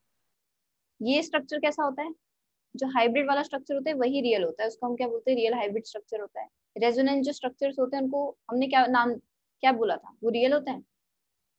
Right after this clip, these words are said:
वो imaginary होते हैं। जब मैंने resonance के बारे में लिखाया था, तो मैं बोल रही थी कि जो resonance structures है, वो इमेजिनरी है, Real structure कौन सा है? बस हाइब्रिड है। जो resonance structures होते हैं, बस क्या होते हैं? Contribute करते हैं।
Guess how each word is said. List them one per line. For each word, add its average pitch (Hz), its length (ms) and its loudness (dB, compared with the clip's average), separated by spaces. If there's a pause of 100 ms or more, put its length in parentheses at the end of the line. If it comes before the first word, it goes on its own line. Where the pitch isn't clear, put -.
(920)
वो 240 80 4
imaginary 262 600 4
होते 247 260 0
हैं। - 100 -16 (1080)
जब 240 120 2
मैंने 262 200 2
resonance 254 400 4
के 277 100 -2
बारे 254 200 4
में 262 120 4
लिखाया 233 420 -2
था, 233 200 -6
तो 262 140 -8
मैं 254 180 -2
बोल 254 200 4
रही 220 160 2
थी 233 120 -2
कि 254 120 -2
जो 254 100 0
resonance 240 380 -2
structures 247 380 -10
है, 269 40 -2
वो 277 60 -2
इमेजिनरी 226 640 0
है, 233 80 -4 (140)
Real 240 200 4
structure 262 320 -6
कौन 247 120 -4
सा 269 160 -18
है? 269 80 -18
बस - 180 -20
हाइब्रिड 196 320 -6
है। - 60 -20 (840)
जो 220 340 0 (160)
resonance 240 300 2
structures 262 360 -2
होते 254 140 0
हैं, 285 80 0
बस 277 100 -4
क्या 254 120 -2
होते 269 100 -4
हैं? 254 180 -4
Contribute 233 360 -2
करते - 280 -8
हैं। - 60 -20